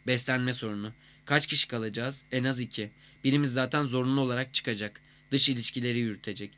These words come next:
İkimiz de başını bekleyeceğiz. Birimizin İngilizce bilmesi gerekir. Naci olacak bu. Belki karısına mesaj yazdıracağız. "Yaşıyorum,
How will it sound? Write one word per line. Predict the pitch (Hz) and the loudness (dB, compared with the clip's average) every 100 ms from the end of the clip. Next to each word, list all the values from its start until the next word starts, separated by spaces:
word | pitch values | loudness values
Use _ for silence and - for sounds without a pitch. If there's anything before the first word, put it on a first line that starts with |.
| - - | -20 -10
İkimiz | 123 127 143 123 | -4 0 2 2
de | 143 | 2
başını | 131 127 123 | 2 2 0
bekleyeceğiz. | 110 - 110 104 104 104 - - - - | -2 -4 -6 -6 -6 -8 -12 -20 -20 2
Birimizin | 143 151 139 139 | 4 6 4 2
İngilizce | 135 131 135 127 117 | 2 2 0 0 0
bilmesi | 120 120 117 | 0 -2 -4
gerekir. | 110 104 104 104 - - | -4 -6 -6 -10 -12 -6
Naci | 123 131 123 | 2 4 4
olacak | 131 110 101 98 - | 2 2 -4 -8 -10
bu. | 107 107 - - | -12 -12 -18 -4
Belki | 127 135 131 | 4 4 2
karısına | - 127 123 135 | -2 -2 0 0
mesaj | 131 120 127 107 | 0 0 0 -2
yazdıracağız. | 107 95 101 101 107 101 - - | -4 -6 -8 -8 -8 -8 -12 -8
"Yaşıyorum, | 120 123 - 123 123 151 | -2 0 0 -2 -2 -6